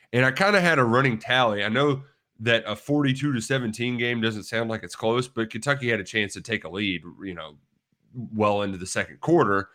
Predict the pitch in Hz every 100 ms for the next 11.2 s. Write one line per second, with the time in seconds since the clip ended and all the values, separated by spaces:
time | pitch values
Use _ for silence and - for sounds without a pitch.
0 | _ _ - 110 107 104 104 107 107 107
1 | 104 104 107 104 92 87 - - - _
2 | _ 104 95 95 95 98 98 110 107 -
3 | - - 117 131 151 151 139 156 143 135
4 | 123 131 131 110 107 110 - _ _ 180
5 | 139 107 117 127 127 127 156 147 127 127
6 | 127 131 - 117 110 - _ 147 151 139
7 | - 117 127 139 110 101 - 143 135 -
8 | 151 156 110 98 98 95 117 120 113 107
9 | 98 107 104 92 92 113 110 - 107 95
10 | 139 131 110 107 _ _ _ 107 107 110
11 | 104 95